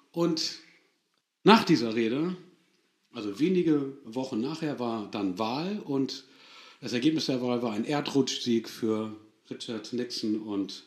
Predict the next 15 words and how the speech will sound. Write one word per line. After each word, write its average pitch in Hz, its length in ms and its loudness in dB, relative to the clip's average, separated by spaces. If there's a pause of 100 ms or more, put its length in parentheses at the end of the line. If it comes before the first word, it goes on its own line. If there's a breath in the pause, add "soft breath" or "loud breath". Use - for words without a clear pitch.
(140)
Dwight - 480 -10
D. 95 140 -8
Eisenhower, 87 840 -6
the 90 100 -8 (120)
General. 98 580 -4 (1200 loud breath)
Und 160 320 2
warum 156 300 8
das 226 140 8
so 139 120 4
war, 147 240 4
daran 202 320 4
hat 214 140 4
diese 180 240 2
Rede 180 240 4
einen 147 420 6